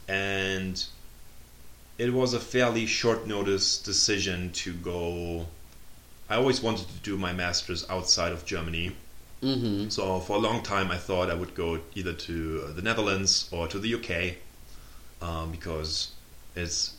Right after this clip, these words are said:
Speaker 1: relatively inexpensive to do that. Um, and in the end, my finances allowed me to go beyond that, and I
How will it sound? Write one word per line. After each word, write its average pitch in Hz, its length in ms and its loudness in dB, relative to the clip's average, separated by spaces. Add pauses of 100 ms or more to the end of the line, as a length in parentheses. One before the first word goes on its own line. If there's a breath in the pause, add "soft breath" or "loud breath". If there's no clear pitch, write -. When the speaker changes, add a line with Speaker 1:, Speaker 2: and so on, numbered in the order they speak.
(100)
Speaker 1:
relatively 92 800 0
inexpensive 85 600 -2
to 127 60 -4
do 104 160 -2
that. 87 340 -4 (680)
Um, 85 520 -2 (200)
and 95 140 -2
in 95 140 -2
the 98 140 2
end, 98 240 0
my 85 400 0 (120)
finances 90 580 2
allowed 85 400 0
me 85 220 -2
to - 280 -6
go 82 400 0
beyond 87 440 -2
that, 82 420 2 (600)
and 80 640 -4 (680)
I 78 380 -6